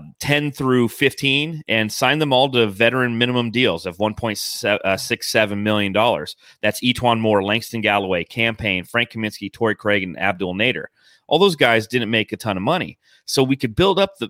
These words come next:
build out the back end of the roster with those, that veteran leadership. Now, granted, we know that Phoenix most likely is gonna be a destination for, you know, guys who wanna come here and, and contribute and not necessarily make a ton of money. But even though,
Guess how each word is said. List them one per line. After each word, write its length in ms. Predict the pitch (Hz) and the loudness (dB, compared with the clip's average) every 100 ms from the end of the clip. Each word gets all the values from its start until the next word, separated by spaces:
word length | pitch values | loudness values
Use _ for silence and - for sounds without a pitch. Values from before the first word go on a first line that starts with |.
| - | -2
build 200 | 147 175 | 0 2
out 160 | 170 - | 2 0
the 80 | |
back 340 | 95 120 120 - | 0 2 2 0
end 120 | 113 | -2
of 40 | |
the 80 | 101 | -2
roster 440 | 101 120 156 - 107 | 0 0 0 -4 -4
with 160 | 101 | 0
those, 460 | 107 110 98 92 95 | 2 2 0 -8 -4
that 260 | 101 95 | -2 0
veteran 340 | 104 101 95 92 | 0 0 -2 -2
leadership. 560 | 147 160 - 101 92 _ _ _ _ _ _ | 0 0 0 0 -2 _ _ _ _ _ _
Now, 220 | 107 107 | -2 0
granted, 360 | 101 160 160 113 | 2 2 2 2
we 100 | 113 | 2
know 200 | 117 131 | 2 4
that 180 | 113 - | 2 -2
Phoenix 400 | - 143 131 123 | -6 -6 -6 -4
most 280 | 117 - | -4 -2
likely 320 | 110 113 117 101 | 0 0 0 -4
is 100 | - | -2
gonna 200 | 107 101 | -4 -2
be 200 | 104 95 | -2 -2
a 60 | |
destination 800 | 90 104 - - 101 117 - 98 | 0 -2 -4 -4 -2 0 -2 -8
for, 340 | - 95 92 - _ _ _ _ _ _ _ _ | -4 -4 -4 -10 _ _ _ _ _ _ _ _
you 240 | - 120 | -8 -2
know, 140 | 135 143 110 | -2 -4 -4
guys 340 | 120 120 131 | 0 2 0
who 100 | 131 | 0
wanna 420 | 123 120 120 113 - - | 2 2 2 0 -4 -4
come 240 | 120 117 | -2 0
here 160 | 123 123 | 0 -2
and, 100 | 101 | -2
and 160 | 110 | -4
contribute 640 | - 104 - 151 120 110 - _ - | -6 -4 -2 2 2 2 -2 _ -4
and 100 | 113 | 0
not 160 | 110 | 0
necessarily 580 | 110 - 117 107 104 104 | 0 2 2 4 2 0
make 240 | 104 104 | 0 -2
a 60 | 104 | -2
ton 180 | - 95 | -4 -4
of 80 | 95 | -2
money. 380 | 139 123 95 _ _ _ _ _ _ - | -2 -2 -4 _ _ _ _ _ _ 0
But 120 | 113 | 2
even 280 | 123 147 143 | 2 2 4
though, 340 | 139 131 113 | 4 4 2